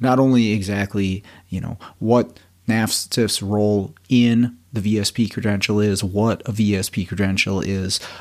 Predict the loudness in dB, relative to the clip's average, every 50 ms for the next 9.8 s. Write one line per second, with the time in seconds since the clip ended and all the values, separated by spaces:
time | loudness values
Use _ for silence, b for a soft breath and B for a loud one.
0 | B B _ -4 -4 -4 -4 -4 0 0 0 0 0 -2 -2 -2 -2 -2 -2 -4
1 | -8 -2 0 2 2 2 2 0 0 2 4 4 4 2 2 -2 B B B B
2 | B B -12 -6 -2 0 0 0 -2 -4 -6 -6 -2 0 2 2 4 4 2 0
3 | 0 0 0 2 4 4 4 4 2 0 -4 B B B B B B _ 0 2
4 | 2 4 2 2 2 0 0 0 0 0 2 4 4 4 2 2 2 0 0 0
5 | -2 -2 -4 -4 -4 -4 -6 -8 -8 -6 -8 -8 -8 -8 -8 -6 -6 -4 -4 -4
6 | -4 -4 -6 -8 -10 -12 -18 -20 _ -14 -12 -10 -10 -10 -8 -4 -2 0 0 0
7 | -2 -4 -8 -18 -20 _ _ _ _ _ _ _ -2 2 2 4 4 4 4 2
8 | 2 2 2 2 2 0 -2 -4 -4 -4 -4 -4 -4 -8 -10 -10 -8 -8 -6 -6
9 | -6 -8 -8 -8 -6 -6 -6 -6 -6 -8 -10 -12 -12 -10 -12 -12